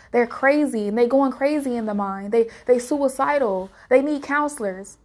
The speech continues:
They need to go sit on somebody's couch and talk to somebody because they, they don't even know how to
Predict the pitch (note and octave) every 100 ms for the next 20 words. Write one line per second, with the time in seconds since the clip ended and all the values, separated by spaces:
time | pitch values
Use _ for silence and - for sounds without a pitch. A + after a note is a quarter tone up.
0 | _ _ _ _ _ _ _ _ _ _
1 | _ _ _ _ _ _ _ _ _ _
2 | _ - C#4 D4 C#4+ C#4 C4+ D4+ C#4+ C#4
3 | C#4+ C4+ B3+ B3+ C4+ C4+ C4 A#3+ C4+ C4
4 | C4 B3+ A#3 A#3 A3+ A3 A3+ A#3+ A#3+ A#3+
5 | - - C4 C4+ C4+ C4 B3 C4 C4 B3
6 | B3+ B3 A#3